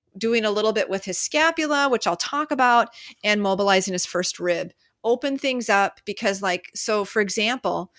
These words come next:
and he had a carpal tunnel release for median nerve. One of his complaints when he came in was that he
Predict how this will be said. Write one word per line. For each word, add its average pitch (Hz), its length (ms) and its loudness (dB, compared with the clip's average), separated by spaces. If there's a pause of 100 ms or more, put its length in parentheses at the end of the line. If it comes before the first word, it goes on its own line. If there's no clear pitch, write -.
(600)
and 208 240 -2 (400)
he 254 280 -8
had 247 220 2
a 196 60 -4
carpal 196 340 -8
tunnel 466 260 -4
release 202 340 -2
for 214 140 -6
median 262 420 0
nerve. 185 360 -2
One 220 240 0
of 339 80 2
his 285 240 0
complaints 302 540 -4
when 220 100 -2
he 220 80 0
came 185 300 -2
in 240 260 -2 (300)
was 214 240 2
that 196 320 2 (160)
he 285 500 2